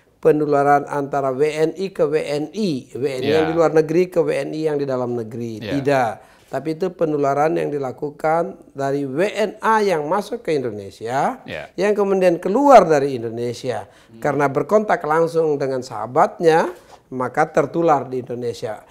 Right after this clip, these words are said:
Speaker 1: Nah, untuk itu masyarakat perlu memperhatikan betul bagaimana cara menghindar atau menjaga dirinya dari, eh, eh, penularan virus ini.
Speaker 2: Ya.
Speaker 1: Ya, dengan sudah ada itu,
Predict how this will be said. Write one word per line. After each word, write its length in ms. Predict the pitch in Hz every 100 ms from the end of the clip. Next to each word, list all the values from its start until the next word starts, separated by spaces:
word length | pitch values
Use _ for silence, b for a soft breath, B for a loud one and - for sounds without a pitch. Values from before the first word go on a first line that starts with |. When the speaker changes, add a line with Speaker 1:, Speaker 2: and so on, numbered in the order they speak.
| b _ 127
Speaker 1:
Nah, 160 | 135
untuk 160 | 139 151
itu 240 | 143 196
masyarakat 640 | 175 131 120 110 175 175 -
perlu 240 | 165 160
memperhatikan 560 | 156 147 156 147 156 160
betul 400 | 160 - 165 156 B B -
bagaimana 480 | 143 151 160 175 170
cara 240 | 156 156
menghindar 1000 | 160 151 131 156 165 139 135 170 254 190
atau 240 | - 175 170
menjaga 480 | 160 147 147 143 156
dirinya 640 | 135 127 143 151 165 180 175 B B _
dari, 640 | 147 151 151 175 202 -
eh, 380 | - 147 143 143 143
eh, 400 | 151 143 143 139 -
penularan 880 | 196 202 202 202 190 165 143 139 143 -
virus 320 | 175 165 160
ini. 400 | 165 143 120 -
Speaker 2:
Ya. 280 | 131 92 -
Speaker 1:
Ya, 200 | 151 143
dengan 360 | 156 143 139 135
sudah 360 | 165 156 147
ada 160 | 143 156
itu, 480 | 147 139 175 185 180